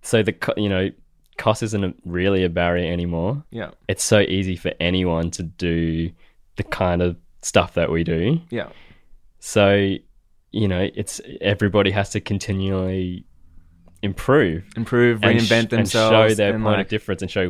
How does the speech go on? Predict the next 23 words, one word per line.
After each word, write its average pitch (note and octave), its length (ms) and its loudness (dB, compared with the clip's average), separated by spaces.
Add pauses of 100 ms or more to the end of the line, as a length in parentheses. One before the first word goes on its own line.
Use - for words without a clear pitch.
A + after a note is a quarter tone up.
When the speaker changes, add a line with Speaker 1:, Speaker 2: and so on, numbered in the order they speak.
Speaker 1:
why, F#2+ 600 2
you G#2+ 100 -6
know, G2 140 -2 (100)
what G2+ 400 -2
you G2+ 200 -2
bring A2 200 0
to - 100 -14
the F#2+ 80 -4
table. F2+ 560 -2 (320)
Speaker 2:
Where's G#2+ 260 -2
your G#2+ 120 -4
value? G2 440 -6
Speaker 1:
Yeah, G#2+ 380 2
and, G2 180 0
and F#2 180 -2
why, G2 460 4 (100)
why G#2+ 260 2
do G#2 100 -6
you G2+ 100 -2
have F#2 200 -6
that F2+ 180 -4
value F2+ 400 -2
over F2 300 -4